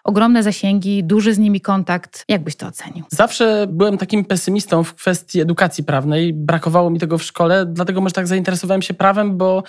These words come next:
Speaker 2: sam musiałem zgłębiać te rzeczy, których na wosie się nie słyszy. Bo my na wosie uczymy się często bardzo teoretycznych zagadnień,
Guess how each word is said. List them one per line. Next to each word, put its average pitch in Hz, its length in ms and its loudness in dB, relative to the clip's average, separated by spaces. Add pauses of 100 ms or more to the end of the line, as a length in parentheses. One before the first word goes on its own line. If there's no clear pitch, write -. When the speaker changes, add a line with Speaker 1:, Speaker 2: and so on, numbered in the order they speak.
(200)
Speaker 2:
sam 214 260 2
musiałem 208 360 0
zgłębiać 196 320 0
te 202 120 -2
rzeczy, 214 220 -2
których 220 460 -4
na 196 200 2
wosie 208 260 -2
się 202 140 -6
nie 202 100 0
słyszy. - 420 -4 (320)
Bo 185 80 4
my 220 100 2
na 214 120 4
wosie 202 220 2
uczymy 196 240 0
się 190 100 -4
często 196 260 0
bardzo 190 260 2
teoretycznych 185 580 0
zagadnień, 165 520 0